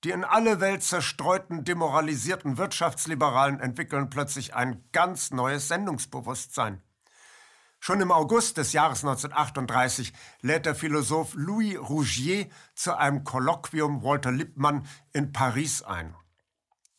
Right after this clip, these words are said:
Und sechsundzwanzig Denker aus Amerika und Europa folgen der Einladung. Aus dem amerikanischen Exil kommt der österreichische Ökonom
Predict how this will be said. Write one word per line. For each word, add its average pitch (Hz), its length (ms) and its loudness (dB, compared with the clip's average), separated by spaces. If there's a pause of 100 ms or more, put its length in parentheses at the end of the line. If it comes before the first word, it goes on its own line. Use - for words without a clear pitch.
(400)
Und 120 260 0 (120)
sechsundzwanzig 165 760 -2
Denker 131 340 0
aus 107 240 -4
Amerika 147 640 -2
und 131 240 -2
Europa 117 520 -2
folgen 120 380 -2
der 135 140 0
Einladung. 113 520 -2 (840)
Aus - 180 -4
dem 160 160 0
amerikanischen 180 960 2
Exil 190 460 2
kommt - 320 -2
der 147 120 0
österreichische 143 800 -2
Ökonom 131 560 0